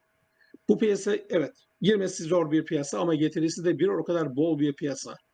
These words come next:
Bir pazar ekçi olayı. Ee, özgün bir strateji ve iyi bir rehber ve ortaklarla bu pazara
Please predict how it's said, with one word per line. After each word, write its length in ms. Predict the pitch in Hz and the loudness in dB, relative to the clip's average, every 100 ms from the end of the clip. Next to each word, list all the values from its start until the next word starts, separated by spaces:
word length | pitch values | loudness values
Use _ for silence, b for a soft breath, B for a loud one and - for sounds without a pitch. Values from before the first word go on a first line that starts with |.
| _ _ _ - | _ _ _ -8
Bir 240 | 131 156 - | 0 0 0
pazar 360 | 151 - 156 | -4 0 0
ekçi 260 | 135 - 147 | 0 -2 -6
olayı. 200 | 113 117 _ _ _ _ _ - | -6 -10 _ _ _ _ _ 2
Ee, 440 | 147 147 151 151 | 2 4 0 0
özgün 380 | - 170 160 214 | 2 2 0 -2
bir 100 | 196 | -2
strateji 520 | - 180 151 170 170 | -2 -4 0 0 0
ve 160 | 165 160 | 0 0
iyi 260 | 180 202 190 | 0 0 2
bir 180 | 170 | 0
rehber 400 | 139 160 - 156 143 | 2 -2 -2 -4 -2
ve 40 | 139 | 0
ortaklarla 760 | 170 156 165 - 240 202 165 | 0 0 -4 -2 0 2 0
bu 120 | 180 190 | 0 0
pazara 520 | 160 135 139 170 | 0 0 -2 -2